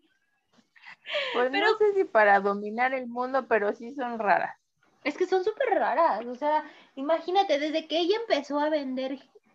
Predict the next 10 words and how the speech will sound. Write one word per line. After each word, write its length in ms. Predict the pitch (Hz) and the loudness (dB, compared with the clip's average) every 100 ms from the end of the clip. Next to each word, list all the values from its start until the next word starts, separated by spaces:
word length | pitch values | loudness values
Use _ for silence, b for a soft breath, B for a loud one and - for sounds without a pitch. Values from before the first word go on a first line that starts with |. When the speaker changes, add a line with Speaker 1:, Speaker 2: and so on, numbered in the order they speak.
| _ - | _ -4
Speaker 2:
ve-, 300 | 220 240 233 220 | 4 4 4 4
velas 600 | 277 269 269 254 311 - b b | 4 6 4 4 2 -8 b b
de 380 | 226 240 233 226 | 2 6 8 8
soya 640 | 226 277 254 247 254 233 226 - _ _ | 6 2 2 2 2 2 0 -10 _ _
con 180 | 254 254 | 0 2
el 160 | 247 240 | 4 4
aroma 480 | 240 262 285 262 | 4 2 0 -2
a 60 | 214 | -2
su 180 | 220 190 | -6 -10
putzi, 560 | 240 233 - 311 359 | -8 -8 -8 -10 -10